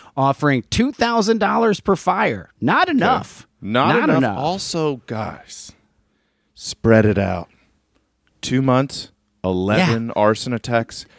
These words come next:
Speaker 1: That's
Speaker 2: Who
Speaker 1: bonkers.
Speaker 2: do you think you are?
Speaker 1: <laughs> I know. Eleven arson attacks in two months. That means one happened on average, uh, o-, more th-, more than once a week.
Speaker 2: Yeah, exactly.
Speaker 1: Often there was two a week.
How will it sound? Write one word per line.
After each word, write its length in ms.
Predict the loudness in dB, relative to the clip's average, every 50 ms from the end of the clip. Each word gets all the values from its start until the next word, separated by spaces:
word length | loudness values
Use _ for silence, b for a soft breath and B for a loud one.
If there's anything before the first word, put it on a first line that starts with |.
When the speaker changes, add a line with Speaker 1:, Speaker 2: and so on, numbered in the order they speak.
| b b b b b
Speaker 1:
That's 180 | 0 2 2
Speaker 2:
Who 200 | 2 2 0 0 -2
Speaker 1:
bonkers. 360 | -2 0 2 2 2 2 2
Speaker 2:
do 60 | 2
you 300 | 2 2 2 2 0 -2
think 640 | -4 -6 -4 -2 0 0 0 -2 -4 -10 -16 -18 -12
you 420 | -6 -2 -2 0 0 -2 -4 -6 _ _ 0
are? 500 | 2 4 4 2 0 -2 -8 -12 -8 -4
Speaker 1:
<laughs> 40 |
I 280 | -2 -2 0 2 0 0 2
know. 600 | 0 0 0 0 -2 0 0 2 2 2 2 0 -2 B B B B B B
Eleven 640 | 0 2 2 2 2 2 2 2 2 2 2 2 2
arson 320 | 2 2 2 2 2 0 0
attacks 300 | 0 0 0 0 2 0
in 80 | 0 2
two 120 | 2 2
months. 220 | 2 2 0 -2 B B B B B
That 160 | -2 0 2
means 260 | 2 2 2 2 0 0
one 340 | 0 2 2 2 2 2
happened 720 | 0 0 0 2 2 2 2 2 2 2 4 4 2 2 0 B B B B B B B
on 220 | 0 2 2 2
average, 560 | 0 2 2 2 2 2 2 0 -2 -2 -4 -12 _ _ _ -20 -20 -18 _ -16 -12 _ 0
uh, 360 | 2 2 4 4 4 2 0 0 0
o-, 160 | -2 -2 -2 _ -6 -8 -6 -2
more 260 | 0 2 2 2 2
th-, 120 | 0 0 -2
more 380 | -2 0 2 2 2 2 2 2
than 200 | 2 2 2 2
once 300 | 2 0 0 0 0 0
a 40 |
week. 360 | 0 0 -2 -4 -6 -10 -18 -14
Speaker 2:
Yeah, 180 | -6 -2 0 0
exactly. 460 | 0 0 0 0 0 0 0 0 0
Speaker 1:
Often 120 | 0 2 2
there 180 | 2 2 4
was 220 | 4 2 0 0 -2
two 260 | 0 0 2 2 2
a 60 | 2
week. 380 | 2 0 -2 -2 -4 -8 -14